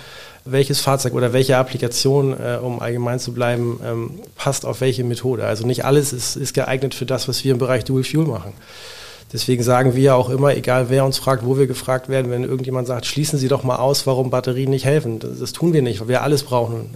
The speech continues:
Es wird Batterien brauchen, Brennstoffzellen, es wird Dual Fuel brauchen, um überhaupt alles zu dekarbonisieren. Und das ist halt der, der springende Punkt, nebenbei auch zu gewährleisten, dass die,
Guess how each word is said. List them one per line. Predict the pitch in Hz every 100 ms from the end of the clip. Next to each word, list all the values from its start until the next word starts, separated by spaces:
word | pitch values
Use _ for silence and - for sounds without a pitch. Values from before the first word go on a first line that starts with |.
| 113
Es | 113 -
wird | 143 143
Batterien | 135 131 151 139
brauchen, | 131 123 117
Brennstoffzellen, | 110 135 - 135 - 127 120 117
es | 120 117
wird | 135 131
Dual | 135 139
Fuel | 131 156 151
brauchen, | 127 123 113 113 - - - - - -
um | 151
überhaupt | 147 143 120 -
alles | 131 135 -
zu | 123
dekarbonisieren. | 131 131 120 123 120 113 143 147 -
Und | - 127
das | 127
ist | -
halt | 131
der, | 123 117
der | 120 123
springende | - 127 120
Punkt, | 117 143 143
nebenbei | 135 127 131 123 135
auch | 123
zu | 120 131
gewährleisten, | 123 123 135 135 135 - 123
dass | 123 -
die, | 127 117